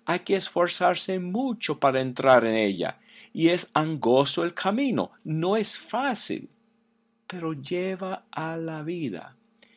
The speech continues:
¿Usted prefiere ir en una limusina a la cárcel?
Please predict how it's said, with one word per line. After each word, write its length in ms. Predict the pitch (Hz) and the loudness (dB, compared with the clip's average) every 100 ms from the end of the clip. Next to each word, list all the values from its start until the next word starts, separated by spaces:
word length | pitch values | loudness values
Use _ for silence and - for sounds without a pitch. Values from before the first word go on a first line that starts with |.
| _ _ _ - _ | _ _ _ -20 _
¿Usted 400 | - 151 165 165 | -2 0 0 -2
prefiere 720 | - 143 123 - 139 143 151 139 | 0 0 0 0 2 4 2 2
ir 300 | 139 160 180 | 2 2 0
en 140 | - 127 | -2 0
una 220 | 151 147 | 2 2
limusina 920 | 120 117 113 - - 147 202 277 247 _ _ _ _ _ _ | 2 2 0 -2 2 2 2 -4 -8 _ _ _ _ _ _
a 120 | 139 | 0
la 220 | 131 127 - | 2 0 0
cárcel? 720 | - 139 185 - 320 277 | 6 8 8 4 0 0